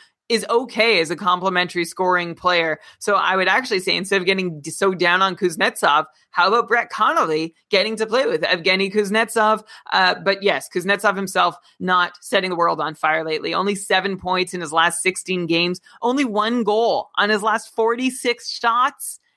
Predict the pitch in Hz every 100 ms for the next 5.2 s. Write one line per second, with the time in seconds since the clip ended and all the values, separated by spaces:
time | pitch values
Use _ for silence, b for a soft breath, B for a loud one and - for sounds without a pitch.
0 | _ 208 220 220 311 262 220 233 226 -
1 | 175 214 175 180 196 170 170 170 165 160
2 | - 147 147 156 151 160 156 - 208 226
3 | 226 202 202 - b b - 190 202 233
4 | 254 240 214 202 202 - 185 - 190 160
5 | 135